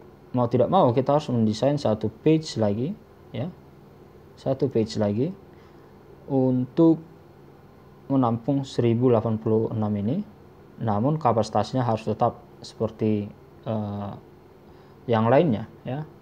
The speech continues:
Dua, dua ribu empat puluh delapan. Artinya akan ada sisa di sini. Sisanya berapa? Dua ribu empat puluh delapan dikurang satu nol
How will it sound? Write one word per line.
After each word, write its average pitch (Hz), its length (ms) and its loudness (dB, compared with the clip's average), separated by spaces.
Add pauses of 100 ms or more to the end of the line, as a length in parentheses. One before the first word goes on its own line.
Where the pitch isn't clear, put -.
(600)
Dua, 107 560 0
dua 117 180 0
ribu 127 380 0
empat 120 240 -6
puluh 117 80 2
delapan. 104 240 0
Artinya 180 320 0
akan 131 160 0
ada 139 160 2
sisa 110 480 -2 (400)
di 113 80 -8
sini. 107 240 -8 (1600)
Sisanya 127 480 0
berapa? 117 320 0 (1500)
Dua 123 100 2
ribu 113 220 0
empat - 240 -8
puluh 107 80 0
delapan 135 260 -2 (300)
dikurang 117 480 -4
satu 127 480 -8
nol 127 320 -8